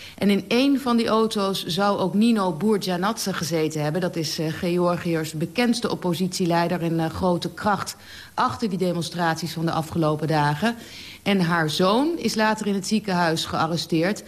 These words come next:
Wellicht omdat hij achter het stuur zou hebben gezeten van die auto. Hij is inmiddels weer vrijgelaten. Het is een beetje onduidelijk wat zijn rol is geweest... bij die dood van die politieagent. Maar goed, een, eh, grote puinhoop dus alles bij elkaar daar vannacht in Tbilisi.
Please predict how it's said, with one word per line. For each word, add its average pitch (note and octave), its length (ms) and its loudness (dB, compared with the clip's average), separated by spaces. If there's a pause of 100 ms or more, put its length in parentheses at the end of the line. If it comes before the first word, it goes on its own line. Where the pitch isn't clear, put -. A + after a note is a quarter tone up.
(240)
Wellicht F3+ 640 0
omdat G#3+ 320 2
hij G3+ 160 2
achter G3 300 -4
het F#3 120 -4
stuur G3 260 0
zou F3 160 0
hebben D#3 200 0
gezeten D#3+ 400 -2
van E3 120 -4
die D#3+ 140 -2
auto. D#3 480 0 (300)
Hij - 180 -2
is A#3+ 240 2
inmiddels F#3+ 340 2
weer E3 160 -2
vrijgelaten. G#3 800 0
Het G#3 100 -4
is E3 100 -2
een F3 80 2
beetje E3+ 280 0
onduidelijk G3 720 2 (100)
wat A#3 260 0
zijn F#3 200 -2
rol F#3+ 200 0
is G3+ 120 -2
geweest... F#3 380 -2
bij F3 120 0
die F3 100 0
dood F3 280 2
van F3+ 100 -4
die F3 100 0
politieagent. E3 960 -2 (380)
Maar F3+ 100 0
goed, A3 200 2
een, F3+ 200 4
eh, F#3 120 2
grote B3 480 2
puinhoop G#3 600 2
dus D#3+ 140 -2
alles E3 240 0
bij D#3+ 160 0
elkaar D#3+ 320 0
daar D3+ 160 0
vannacht D3+ 380 -2
in D#3+ 60 0
Tbilisi. D3+ 640 -2